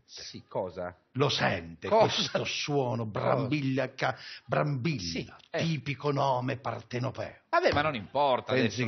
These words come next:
Speaker 1: non è
Speaker 2: inizialmente Filomena Marturano
Speaker 1: Sì, ma
Speaker 2: doveva
Speaker 1: non
Speaker 2: chiamarsi Filomena Brambilla.
Speaker 1: Ma non è ve-, no, non, guardi, non
Speaker 2: Brambilla, questo spacciatore
Speaker 1: Ma
Speaker 2: di
Speaker 1: no.
Speaker 2: farine, lieviti e burri,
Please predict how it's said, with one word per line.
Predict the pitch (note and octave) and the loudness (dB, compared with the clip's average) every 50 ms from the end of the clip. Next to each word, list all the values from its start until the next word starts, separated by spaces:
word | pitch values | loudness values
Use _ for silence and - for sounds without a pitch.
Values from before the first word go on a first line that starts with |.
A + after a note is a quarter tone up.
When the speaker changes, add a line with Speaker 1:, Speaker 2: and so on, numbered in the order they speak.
| A#2+ | 2
Speaker 1:
non | |
è | A#2+ B2 C3+ | 4 4 2
Speaker 2:
inizialmente | B2+ A#2+ - C3+ A#2+ A#2 B2+ B2 A2+ G#2 - A2+ G#2 | 2 0 0 0 2 2 2 0 0 -2 -4 -6 -6
Filomena | - - A#2 A2+ C3 B2+ A#2 | -4 -4 -2 0 0 0 0
Marturano | A2+ A#2+ A2 A2 - A#2 A#2+ A#2+ A2+ A2 A2 A2 | 0 0 -2 -2 -2 0 2 2 2 2 0 -2
Speaker 1:
Sì, | A2 | -4
ma | C#3+ E3 | -6 -4
Speaker 2:
doveva | E3 - | -2 -2
Speaker 1:
non | A2+ A2+ | -2 0
Speaker 2:
chiamarsi | A#2+ A#2 A#2+ B2+ A#2+ - - B2 | 0 0 0 0 0 -2 -4 -6
Filomena | A2 A2+ A#2 A#2 B2 B2 A#2 G#2 | -6 -4 -2 -2 0 0 0 0
Brambilla. | - - - A2 A2+ C3 A#2+ | 0 -2 -2 -2 -2 -2 0
Speaker 1:
Ma | E3+ F#3 F#3+ | 0 2 2
non | G3 G3 G3 | 2 2 2
è | F#3 | 2
ve-, | D3+ E3+ F3+ F3+ | 2 0 0 0
no, | G3+ G3 F#3+ | 0 0 0
non, | G3 G#3 G3+ G3+ G3+ | 0 0 0 0 -2
guardi, | E3 - A3 D#3+ - C3 C3 E3 | 0 2 2 2 2 0 -2 -4
non | D#3+ F3 - | -2 0 0
Speaker 2:
Brambilla, | B2 A#2+ B2 B2+ D#3 D3+ C3+ B2+ B2+ B2+ | 2 4 4 4 4 4 4 4 4 4
questo | B2 C#3+ C#3 - - C#3 C3 A2+ - - _ | 2 0 0 0 0 -2 -2 -2 -4 -10 _
spacciatore | - - - - - - - - D3+ - - - - - - E3 B2 - D3+ D3 C#3 C3 B2+ | -8 -4 -4 -4 -4 -4 0 0 0 0 0 -4 -4 -2 0 0 0 2 0 0 2 2 0
Speaker 1:
Ma | B2 | 0
Speaker 2:
di | B2 C3+ | 0 0
Speaker 1:
no. | C#3+ C#3+ | 2 2
Speaker 2:
farine, | C3+ B2+ C3+ C#3+ C#3 C3 B2+ | 2 2 2 0 -2 -2 -2
lieviti | B2 A#2+ A#2+ C3 C#3 C3+ C3 C3+ B2 B2+ C3 | -2 -2 0 2 2 2 2 0 -4 -2 -4
e | B2 A#2+ | -4 -2
burri, | A#2+ B2+ D3+ C#3+ C3+ B2 A#2+ B2 B2 | -2 -2 0 0 0 0 -2 -2 -4